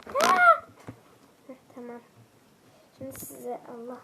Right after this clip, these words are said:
nasıl yapıştı kenarına. <laughs> Şimdi size sesini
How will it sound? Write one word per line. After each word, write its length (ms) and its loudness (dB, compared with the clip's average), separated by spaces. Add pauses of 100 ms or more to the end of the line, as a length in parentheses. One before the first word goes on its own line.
(100)
nasıl 480 -18
yapıştı 380 -16 (200)
kenarına. 500 -16 (300)
<laughs> 80 -14 (1800)
Şimdi 180 -12
size 340 -14
sesini 640 -14